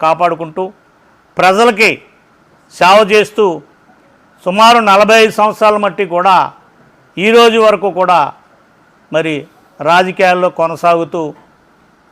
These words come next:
గౌరవం దక్కించుకుంటూ మీ అందరికీ తెలుసు. నేను ఎక్కువగా అస్తమానం అనుకుంటూ ఉంటాను, నా పూర్వసన సుకృతం. ఆ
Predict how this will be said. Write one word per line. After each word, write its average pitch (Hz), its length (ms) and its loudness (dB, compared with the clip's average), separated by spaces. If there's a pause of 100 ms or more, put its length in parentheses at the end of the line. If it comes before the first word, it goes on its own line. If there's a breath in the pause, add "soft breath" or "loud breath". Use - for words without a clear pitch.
(160)
గౌరవం 170 300 -2 (340)
దక్కించుకుంటూ 156 580 -8
మీ 151 140 -8
అందరికీ 151 300 -8
తెలుసు. 139 240 -14 (1040)
నేను 170 200 -6
ఎక్కువగా 214 360 2 (680)
అస్తమానం 202 420 -2
అనుకుంటూ 190 400 -4
ఉంటాను, 160 280 -4 (800)
నా 156 80 -2 (100)
పూర్వసన 170 520 -2
సుకృతం. 147 420 -12 (1000)
ఆ 170 40 4